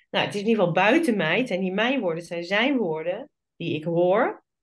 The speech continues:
Die konden niet bij mij naar binnen kruipen om dat boze gevoel te veroorzaken. Daarvoor moest ik een oordeel hebben over de woorden. Ik moest er iets van vinden, ik moest er betekenis aan geven. En, ehm,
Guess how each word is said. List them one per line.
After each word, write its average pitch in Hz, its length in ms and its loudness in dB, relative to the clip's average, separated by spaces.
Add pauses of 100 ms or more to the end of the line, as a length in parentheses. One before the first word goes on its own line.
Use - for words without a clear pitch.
(520)
Die 330 200 2
konden 330 380 2
niet 330 260 4
bij 240 180 2
mij 285 200 2
naar 226 200 0
binnen 302 300 -2
kruipen 165 540 -2
om 269 320 -2
dat 196 220 -4
boze 196 340 0
gevoel 381 380 0
te 269 120 -8
veroorzaken. 160 640 -4
Daarvoor 208 400 0
moest 254 380 0
ik 233 140 0
een 220 180 -4
oordeel 277 440 2
hebben 165 340 -4
over 156 260 -6
de 160 120 -4
woorden. 143 460 -4
Ik 165 100 -16
moest 220 320 -4
er 196 100 -2
iets 208 200 -8
van 170 200 -6
vinden, 254 260 0
ik 180 60 -4
moest 185 160 -4
er 175 60 -6
betekenis 233 640 -2
aan - 140 -6
geven. - 560 -6 (680)
En, 233 420 0
ehm, 208 640 -4